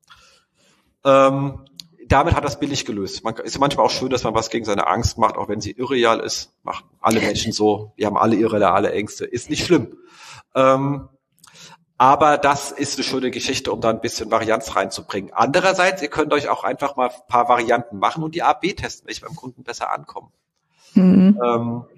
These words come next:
Speaker 1: finde ich also auch, wenn man Newsletter versendet, wo immer steht, ganz kurz über uns, macht den über uns Blog doch mal ein bisschen unterschiedlich jedes Mal, guck mal, was besser an, also einfach drüber nachdenken. Das Schöne ist, man kann sehr viel Varianten testen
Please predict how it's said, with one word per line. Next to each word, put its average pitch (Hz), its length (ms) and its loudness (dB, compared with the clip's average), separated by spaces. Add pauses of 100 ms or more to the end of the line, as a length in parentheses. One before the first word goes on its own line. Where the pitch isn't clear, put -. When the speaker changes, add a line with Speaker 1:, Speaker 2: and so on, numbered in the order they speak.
(120)
Speaker 1:
finde 160 260 0
ich 151 60 -2
also 135 140 0
auch, - 140 0
wenn 151 80 0
man 135 100 0
Newsletter 175 380 0
versendet, 160 420 0
wo - 60 -4
immer 156 140 0
steht, 143 200 -6 (440)
ganz 156 260 0
kurz 170 240 2
über 139 240 2
uns, 208 260 0 (220)
macht 131 160 -2
den 151 80 -4
über 143 200 0
uns - 180 -2
Blog 156 180 -2
doch 160 100 -6
mal 151 100 0
ein 139 60 0
bisschen 139 180 -6
unterschiedlich 143 520 -4
jedes 117 260 -8
Mal, 123 160 -2
guck - 180 -16
mal, 113 120 -4
was - 160 -6
besser - 240 -6
an, 135 160 -4
also 120 180 -4
einfach 147 320 0
drüber 139 240 0
nachdenken. 143 580 -2 (300)
Das 135 140 2
Schöne 196 300 4
ist, - 360 0
man 139 120 -2
kann 175 220 0
sehr 156 220 4
viel 170 220 -4
Varianten 131 480 0
testen 135 420 -4